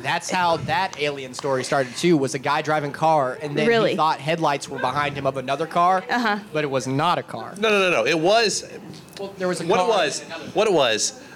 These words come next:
Speaker 3: uh, he was driving back home, uh, to, uh, the area around Point Pleasant, West Virginia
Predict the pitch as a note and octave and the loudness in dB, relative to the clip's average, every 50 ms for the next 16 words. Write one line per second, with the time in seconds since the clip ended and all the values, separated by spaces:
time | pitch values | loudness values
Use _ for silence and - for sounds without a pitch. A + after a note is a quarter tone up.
0 | - - D#3 D3 C3 B2+ - - - - G#3 A3 G#3 F#3+ F3+ E3+ D#3+ C#3 - C3+ | -4 -2 0 2 2 2 0 0 -2 0 2 4 4 4 4 4 2 0 -2 0
1 | C3 D3 D3+ D#3 D#3+ D#3 D#3 D#3 D#3 D#3+ D#3+ D#3+ - - - - - - - C#3 | 2 2 2 4 2 2 2 2 0 0 -2 -6 -10 -14 -18 -18 -16 -6 -2 -2
2 | C#3+ E3 E3 - D3+ C3 A2+ A#2 B2+ D3+ D3 - - - B2+ A#2 A2+ A2 G#2+ - | -2 -2 -2 0 0 2 2 2 0 -2 -6 -10 -6 0 2 2 2 2 0 -2
3 | - B2+ A#2+ A#2+ A#2+ A#2 A#2+ - A2+ A#2+ A2+ B2+ A#2+ B2+ C3+ C#3+ C#3 C3+ C3 B2 | -2 -2 -2 0 0 0 0 0 0 0 0 2 2 2 2 2 2 2 2 0
4 | B2 A#2+ A2+ - - A#2 C3+ C3+ - - A#2+ A2 G#2+ - B2 G2+ A2+ A2+ A2+ - | 0 -2 -4 -2 0 0 0 0 0 0 2 2 2 0 -4 -2 -2 -2 -2 0
5 | - E3+ A#2+ B2+ A2+ F#2 E2 F#2+ C3+ | -2 -2 0 0 -2 0 -2 -4 -4